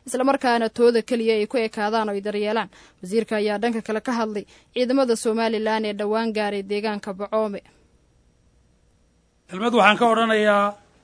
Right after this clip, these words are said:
Speaker 2: qolada reer Xamar ee shalayta hadasha, ee Somaliland la talinaysa. Soomaalidu waxay ku maamaadaa, riyo hadday daba leeyihiin, hadday dib leeyihiin, dabadooday ku qarsan lahayn.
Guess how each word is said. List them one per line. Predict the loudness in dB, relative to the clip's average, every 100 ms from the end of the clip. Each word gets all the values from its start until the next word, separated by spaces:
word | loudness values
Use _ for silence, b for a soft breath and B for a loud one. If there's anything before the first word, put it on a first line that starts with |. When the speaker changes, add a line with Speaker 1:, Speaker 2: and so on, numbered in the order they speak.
| _ _
Speaker 2:
qolada | -2 0 0 -2
reer | -6
Xamar | -6 -6 -4 -6 -8
ee | -12
shalayta | -8 -6 -6 -8
hadasha, | -12 -14 -18 -20 _ _ _
ee | -10
Somaliland | -4 2 2 4 0
la | -2
talinaysa. | -4 -4 -4 -8 -14 _ _ _ _ _ _ _ _ _
Soomaalidu | -4 0 2 4
waxay | 2
ku | 2
maamaadaa, | 2 2 4 2 4 2 2 -4
riyo | -10 -4 -2
hadday | 0 -2 0
daba | 0 2
leeyihiin, | 2 0 -2 -4 -6 -10 _ _ b b b b _
hadday | -6 -2 -2
dib | -4 -2
leeyihiin, | 0 0 -4
dabadooday | 2 4 4 0
ku | -6
qarsan | -8 -8 -8
lahayn. | -10 -12